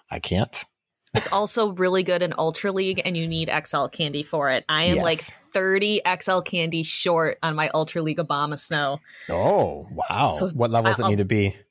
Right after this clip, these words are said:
Speaker 2: Ah, goodness. I think
Speaker 1: Is it, is it, like,
Speaker 2: I think
Speaker 1: fifty
Speaker 2: it's,
Speaker 1: or is it, like,
Speaker 2: I think it's
Speaker 1: forty-six?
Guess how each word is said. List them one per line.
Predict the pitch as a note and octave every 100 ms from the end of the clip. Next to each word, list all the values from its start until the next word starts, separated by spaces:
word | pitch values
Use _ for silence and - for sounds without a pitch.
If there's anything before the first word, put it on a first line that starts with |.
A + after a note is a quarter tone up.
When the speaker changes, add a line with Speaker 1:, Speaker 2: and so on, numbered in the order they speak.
| _ _ _ _ _ _ - -
Speaker 2:
Ah, | F3+ F#3
goodness. | F#3 E3 E3+ D#3+ F3+
I |
think | E3+ - F#3+ G3+ G#3+ - - -
Speaker 1:
Is | - F2 F2
it, | E2+
is | E2+
it, | F2+
like, | D#2+ E2+
Speaker 2:
I |
think | - A3 F#2+
Speaker 1:
fifty | - C3
Speaker 2:
it's, |
Speaker 1:
or | A2+
is | F#2
it, |
like, | D#2
Speaker 2:
I | A3
think | A#3 A#3
it's | B3+ -
Speaker 1:
forty-six? | -